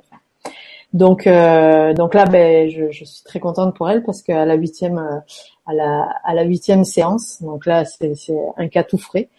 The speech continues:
Elle a fait son premier D S, euh, devoir surveiller, euh, euh, complètement sereine, et elle l'a réussi, son D S de maths. Donc, euh, j'étais, euh,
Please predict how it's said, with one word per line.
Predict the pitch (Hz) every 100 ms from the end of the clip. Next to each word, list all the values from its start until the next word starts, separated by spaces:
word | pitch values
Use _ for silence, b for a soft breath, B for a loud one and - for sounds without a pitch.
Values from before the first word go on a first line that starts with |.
| b b -
Elle | 165 160 160
a |
fait | 156 202
son | 190 165 160
premier | 156 - 180 180
D | 165
S, | 165 190 -
euh, | 165 156
devoir | 160 160 160
surveiller, | 170 156 156 165 180 180 156
euh, | 151 - B B B
euh, | - 143 139 139 - -
complètement | 185 185 175 180
sereine, | 175 - 175 190 220 214 _
et | 170
elle | 160
l'a | 165 160
réussi, | 185 170 - 196 233 _
son | -
D | 156 165
S | 170 160
de | 160
maths. | 175 196 _ _ b b b _
Donc, | 160 156 156
euh, | 143 139 143
j'étais, | 139 139 170
euh, | 165